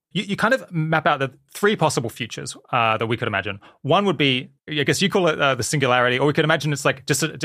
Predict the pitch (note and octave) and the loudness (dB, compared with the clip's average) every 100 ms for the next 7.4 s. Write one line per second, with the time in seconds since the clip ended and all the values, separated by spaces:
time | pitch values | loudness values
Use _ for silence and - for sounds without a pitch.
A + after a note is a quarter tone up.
0 | E3 C3+ C3+ C#3 E3 D3+ C#3+ B2+ - A#2+ | 0 2 2 2 2 0 -2 -4 -2 0
1 | A2+ A2 G#2 - - C3 C3+ A2 G#2 - | 0 -4 -8 -8 -6 -2 2 4 2 -2
2 | E3+ B2+ G#2+ G#2+ A2 B2 A2+ - A#2+ B2+ | -4 0 2 2 0 0 -2 -2 0 0
3 | A2+ A2 A2+ A2+ A2 A2 A2 A2+ B2+ A#2+ | 0 0 0 0 -2 0 2 0 0 0
4 | A#2 A#2 - A2 G#2+ C3+ A#2+ B2+ G#2+ G#2 | 0 -2 -4 -6 -4 -4 -4 -4 -4 -4
5 | G#2+ G2 C3 C#3+ B2+ C#3+ C3 A2+ A#2+ - | -4 -4 -6 -8 0 2 2 0 -2 -4
6 | - D#3+ A2+ A2 G2 - - G#2+ G#2 A2 | -2 -2 -2 -4 -4 -6 -6 -6 -6 -6
7 | A2+ G#2 A2 | -4 -4 -6